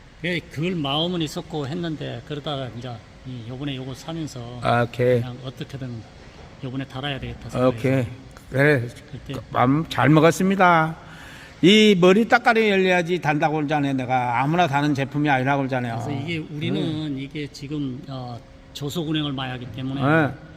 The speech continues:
Speaker 1: 이 아무래도 매연 같은 거라든가 이게 이제, 어,
Speaker 2: 유로 식스는 제약이야, 저속 운행.
Speaker 1: 문제가 되니까. 예, 그래서
Speaker 2: 분해바리가 완전 죽을 맛이다 하잖아요.
Speaker 1: 예, 그래서, 그래서 이거는 달아가지고, 왜냐면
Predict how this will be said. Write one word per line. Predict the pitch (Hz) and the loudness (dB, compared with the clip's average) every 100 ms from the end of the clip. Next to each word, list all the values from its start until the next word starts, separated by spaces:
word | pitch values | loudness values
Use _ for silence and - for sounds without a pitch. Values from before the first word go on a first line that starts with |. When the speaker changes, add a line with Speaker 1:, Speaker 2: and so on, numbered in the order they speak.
| - - - - | -20 -20 -18 -10
Speaker 1:
이 | 135 | -8
아무래도 | 131 143 156 151 135 107 | -6 -4 -4 -4 -8 -10
매연 | 117 131 143 151 147 | -10 -8 -6 -6 -6
같은 | 135 131 135 | -6 -10 -10
거라든가 | 131 127 127 117 113 117 | -10 -10 -12 -12 -14 -14
이게 | 127 123 113 | -12 -12 -12
이제, | 120 117 - | -14 -16 -16
어, | 127 - - | -16 -14 0
Speaker 2:
유로 | 175 220 | 6 8
식스는 | 247 277 254 262 | 8 4 2 2
제약이야, | - 165 156 185 127 | 4 2 2 -2 -2
저속 | 147 143 | -4 -2
운행. | 123 | -2
Speaker 1:
문제가 | 156 156 156 | -2 -2 -4
되니까. | 139 139 127 120 120 | -6 -8 -10 -14 -14
예, | 143 135 120 | -12 -12 -12
그래서 | - 151 147 | -10 -6 4
Speaker 2:
분해바리가 | 214 233 226 226 226 247 | 6 6 4 2 2 2
완전 | 185 226 277 320 | 2 0 -2 -6
죽을 | 214 254 | -4 -2
맛이다 | 247 160 165 165 | 0 -2 -4 -6
하잖아요. | 151 143 131 | -6 -8 -10
Speaker 1:
예, | 113 | -12
그래서, | - 147 160 160 131 - | -12 -10 -8 -10 -12 -12
그래서 | 147 165 160 156 | -10 -8 -8 -8
이거는 | 131 135 147 147 123 113 - | -8 -10 -10 -10 -10 -14 -18
달아가지고, | - 135 151 151 131 123 120 | -12 -10 -8 -10 -12 -14 -12
왜냐면 | 156 175 165 | -10 -8 -8